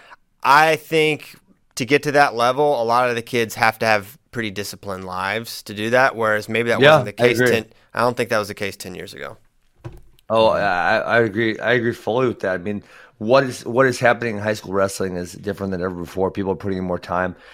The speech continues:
Speaker 2: I mean, I know one thing that was talked about at W W F Fargo camp is, like, in, in my era, and then I coached a few years after with Max, like, you know, kids would not train and they would show up. And so it was like, the camp was like,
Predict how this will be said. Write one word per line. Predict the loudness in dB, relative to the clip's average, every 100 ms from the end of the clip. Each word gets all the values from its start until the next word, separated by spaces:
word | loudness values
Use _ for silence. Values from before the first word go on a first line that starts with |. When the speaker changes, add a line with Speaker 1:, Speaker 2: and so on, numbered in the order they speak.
| -12
Speaker 2:
I | 0
mean, | 4 4 0 -14 0
I | 4
know | 6
one | 6 6 4
thing | 2 4
that |
was | 4 4
talked | 2 4
about | 4 2 0 -4
at |
W | -2 0
W | 0 2
F | 0
Fargo | 0 -2 0 -2
camp | 0 2 2 0 -8 _ _ _ -2
is, | 0 4
like, | 4 4 0
in, | -6 -6 -6
in | -2
my | 4 4 4
era, | 6 8 10 10 8
and | 6 4
then |
I | 4
coached | 6 6 4
a | 2
few | 2
years | 2 6
after | 4 2
with |
Max, | 2 2 4
like, | 0 0 -8 -20 _
you | 2 6
know, | 6 6 0 _
kids | 4 4 6
would | 2 6
not | 6 4
train | 2 2 4
and | 0
they | 0
would | 0 0
show | 4 6
up. | 6 6
And | 0
so | 2 4
it | 4
was | 4
like, | 2
the | 2
camp | 2 2 4
was | 2
like, | 2 0